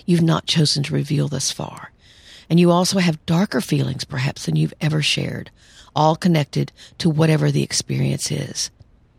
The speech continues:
Maybe your spouse knows about the facts of what happened to you, or maybe not. But what about if those experiences actually caused you to have thoughts of hurting yourself? For the sake of this discussion,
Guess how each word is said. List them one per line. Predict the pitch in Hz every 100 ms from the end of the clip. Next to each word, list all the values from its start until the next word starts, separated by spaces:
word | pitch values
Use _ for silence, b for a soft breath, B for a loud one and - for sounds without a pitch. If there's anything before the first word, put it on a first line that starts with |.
| _
Maybe | 170 170 175
your | 156
spouse | - 143 147 160
knows | 156 151
about | 147 143
the | 139
facts | - - 170 -
of | 180
what | 175 170
happened | 196 - 180
to | 185
you, | 196
or | 185
maybe | 151 135 127
not. | 135 165 147 - B B B B B -
But | -
what | 160 208
about | 233 165 156
if | 156 -
those | 156 156 -
experiences | - - 151 156 - 139
actually | - 160 - 160
caused | - 156 151
you | 151
to |
have | 143 139
thoughts | 147 - -
of |
hurting | - 185 185
yourself? | 135 123 - - - - _ _ _ _ _ _ _ -
For | 202
the | 214
sake | - 285 285
of | 254
this | - 175 -
discussion, | 156 - 143 - 131 131